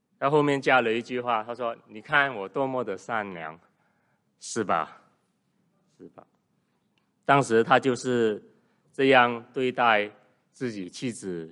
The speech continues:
先信主的。如果你的先生是这样，或者你的太太是这样，也许这一本书也可以帮助你。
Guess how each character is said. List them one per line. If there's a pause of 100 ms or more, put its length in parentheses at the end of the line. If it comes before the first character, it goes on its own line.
先
信
主
的。 (2750)
如
果
你
的
先
生
是
这
样，
或
者
你
的
太
太
是
这
样， (1200)
也
许
这
一
本
书 (480)
也
可
以
帮
助
你。